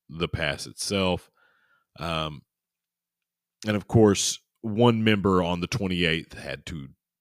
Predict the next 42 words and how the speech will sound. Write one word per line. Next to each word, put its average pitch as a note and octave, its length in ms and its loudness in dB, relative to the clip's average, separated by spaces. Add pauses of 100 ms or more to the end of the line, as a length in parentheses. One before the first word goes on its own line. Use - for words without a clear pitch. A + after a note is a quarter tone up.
had D2 280 -12
to C2+ 380 -12 (1300)
turn E2+ 340 -6
back, D2 560 -6 (540)
and F2 200 -6
that's F2+ 260 -2
Yori D#2+ 320 -2
Yuden. C2+ 380 -10
He G2+ 320 -8
had, E2+ 280 -6
uh, D#2+ 300 -6
rheumatism F#2+ 640 -4
and D#2+ 120 -8
a D#2+ 120 -10
congenital F2 580 -10
heart G#2 340 -4
defect D2+ 460 -10
at C#2+ 80 -12
the - 80 -20
time D2 340 -10
that C#2+ 180 -8
were, D2 160 -8
you D2+ 80 -8
know, D2 100 -8
making D#2+ 320 -6
it D2 100 -8
hard F2 280 -8
on E2+ 160 -8
him, E2 80 -12
and, D#2+ 180 -14 (760)
uh, C#2+ 260 -4 (160)
you E2+ 140 -12
know, C#2 140 -10 (800)
pain G#2+ 320 0
in F2 140 -8
his D#2+ 240 -8
joints D#2+ 440 -6
and D2 100 -12
in, C#2 160 -12
in E2 180 -8
his D2+ 200 -10
knees D2 600 -12